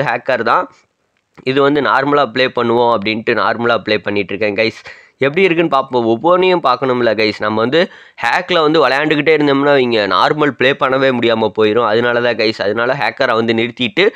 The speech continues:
லாஸ்ட் ஒன் மேட்ச் தானே, நம்ம வந்து நார்மலா ப்ளே பண்ணுவோம் அப்படின்ட்டு நார்மலா ப்ளே பண்றேன். ஆனா ஹேக்கர் மாதிரியே ப்ளே பண்ணணும் அப்படின்ட்டு ஆசை, அது மாதிரியே அடிச்சேன். But இருந்தாலும் ஹேக்கர் மாதிரி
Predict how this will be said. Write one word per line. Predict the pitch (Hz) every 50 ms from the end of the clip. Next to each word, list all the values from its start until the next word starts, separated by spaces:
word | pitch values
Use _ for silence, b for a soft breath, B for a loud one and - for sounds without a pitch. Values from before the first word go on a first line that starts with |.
| B B B B B -
லாஸ்ட் | 117 131 180 185 - -
ஒன் | 151 135 127 139 147
மேட்ச் | 147 147 147 143 - 147
தானே, | 139 135 127 131 131 131
நம்ம | 123 113 110 110
வந்து | 110 117 123 117
நார்மலா | 101 95 113 127 127 131 131 131 120
ப்ளே | - - 120 120
பண்ணுவோம் | - - 120 110 110 110 113 113
அப்படின்ட்டு | 110 98 101 107 107 113 113 120
நார்மலா | 104 95 101 113 110 120 117 120 113
ப்ளே | 101 - 110 110 113 -
பண்றேன். | - 113 104 104 95 107 131 160 B B B B B B
ஆனா | - 156 156
ஹேக்கர் | 151 127 139 143 - 170 156 147
மாதிரியே | 151 147 143 151 156 160 170 165
ப்ளே | 156 - 131 127
பண்ணணும் | - 131 123 123 127 127 127
அப்படின்ட்டு | 120 110 110 113 117 120 110 107
ஆசை, | 98 110 - - 120 117
அது | 107 104 107 113
மாதிரியே | 120 123 127 123 123 127
அடிச்சேன். | 123 107 107 120 120 - - 135 147 156 B B B B B B -
But | 117 120 107 92
இருந்தாலும் | 117 117 120 123 127 127 123 120
ஹேக்கர் | 110 98 92 107 104 - 120 110
மாதிரி | 113 110 117 117 120 117 131 127 113 120